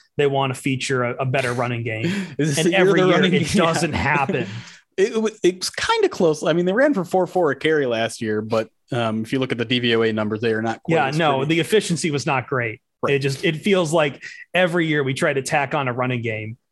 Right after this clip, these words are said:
Speaker 1: It, and I'm not saying it's just the Campbell era and the Patricia era. It goes back farther than that.
Speaker 2: <laughs> It goes back twenty-two years to the Barry era,
Speaker 1: You
Speaker 2: right?
Speaker 1: can't
Speaker 2: Like
Speaker 1: get a running, like, and I hate to, I hate to use old curses or whatever. It just,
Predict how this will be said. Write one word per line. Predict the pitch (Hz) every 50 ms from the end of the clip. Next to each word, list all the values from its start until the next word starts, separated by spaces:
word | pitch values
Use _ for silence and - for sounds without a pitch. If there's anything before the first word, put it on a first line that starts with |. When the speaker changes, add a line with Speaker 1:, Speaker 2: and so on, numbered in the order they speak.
| _ -
Speaker 1:
It, | - - 175
and | 190 180 185
I'm | 196 196 202
not | 208 214 196 170 -
saying | - 202 185 165 156 151
it's | 143 -
just | - 123 147 151 139 - - - - 143
the | 135 147
Campbell | 139 139 - 156 143 143 143 143 147
era | 135 131 131 127 123 117 - - - - - _ _ -
and | 143 143 139 139
the | 131
Patricia | 123 135 131 - 160 156 147 - 160 -
era. | 139 139 131 127 131
It | 156 151 131
goes | 190 175 170 143 -
back | 151 156 143 131
farther | - - - 165 160 165 151 151
than | 143 135 131 131
that. | 131 123 123 107 107 - -
Speaker 2:
<laughs> | _ -
It | 202
goes | 226 - 359 320 202
back | 220 233 233 247 247 - _ _ _ _ _ _
twenty-two | - - 233 285 320 302 302 - 294 311
years | 311 320 349 403 381 320 226 -
to | - 208
the | 208 226
Barry | 190 226 277 359 311 180
era, | 143 131 120 113 101 -
Speaker 1:
You | -
Speaker 2:
right? | 120 160 247
Speaker 1:
can't | 339 320 277 208
Speaker 2:
Like | 147 151 151 -
Speaker 1:
get | - 302 294 - -
a | - 220 214 - - -
running, | 196 208 226 247 247 240 226 240 - - - - - - -
like, | - 196 190 190
and | 226 214
I | 208 202 185
hate | 175 190 220 226 - -
to, | 233 233 -
I | 160 180
hate | 160 185 190 208 196 -
to | 196
use | 185 185 190 185 156 170
old | 170 175 175 165 143 -
curses | - 165 180 185 185 - 165 139 143
or | 147 135
whatever. | 139 135 135 135 143 151 143 143 123 120
It | 120 123 120
just, | - 135 131 120 - - -